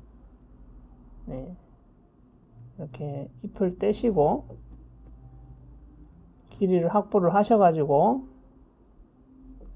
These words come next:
이렇게 삽목을 해주시면 되겠습니다. 가장 이쁜 거는 제일 마지막에 꽂는다 라고 생각을 하시고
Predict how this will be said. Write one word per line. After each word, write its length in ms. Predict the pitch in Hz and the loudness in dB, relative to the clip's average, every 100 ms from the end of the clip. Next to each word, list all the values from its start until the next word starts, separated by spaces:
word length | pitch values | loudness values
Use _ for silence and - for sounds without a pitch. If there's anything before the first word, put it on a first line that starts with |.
| - - - 311 | -18 -18 -18 -14
이렇게 520 | 220 165 - 175 190 | -10 -10 -8 -6 -6
삽목을 500 | 196 180 175 165 151 | -4 0 0 2 0
해주시면 760 | 151 147 160 165 147 135 185 262 - _ - - _ _ _ _ _ - - | -2 -6 -4 -4 -4 -4 -4 -6 -8 _ -20 -20 _ _ _ _ _ -20 -16
되겠습니다. 680 | 151 143 151 147 131 160 165 - - - - - - - | -10 -10 -10 -10 -12 -12 -18 -18 -18 -20 -20 -20 -18 -4
가장 340 | 165 160 214 | 2 6 6
이쁜 280 | 175 - 233 | 4 6 8
거는 340 | 226 214 196 180 | 8 8 6 6
제일 220 | 180 190 | 6 8
마지막에 640 | 147 139 220 247 233 170 | 4 4 6 8 8 6
꽂는다 600 | - 180 208 196 160 139 | 4 4 6 8 8 8
라고 240 | 165 170 165 | 4 2 2
생각을 420 | 202 190 165 185 | 2 4 4 2
하시고 600 | 208 226 160 156 247 | 0 2 4 4 4